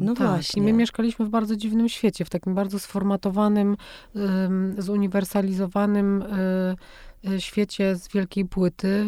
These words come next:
Speaker 2: na osiedlu, które było zamieszkiwane przez rodziny wojskowe, więc,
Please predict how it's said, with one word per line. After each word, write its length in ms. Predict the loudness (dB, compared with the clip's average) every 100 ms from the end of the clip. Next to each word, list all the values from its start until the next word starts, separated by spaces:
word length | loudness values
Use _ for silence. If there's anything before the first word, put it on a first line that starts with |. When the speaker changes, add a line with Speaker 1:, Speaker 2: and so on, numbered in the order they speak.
| 0
Speaker 2:
na 220 | 0 0
osiedlu, 500 | -4 0 0 2 -4
które 680 | -4 -4 0 2 2 0 0
było 220 | -2 -2
zamieszkiwane 680 | 0 0 -2 -4 0 2 0
przez 200 | -2 -2
rodziny 400 | -2 2 2 2
wojskowe, 580 | 0 -2 -2 -2 -2 -4
więc, 320 | -4 -6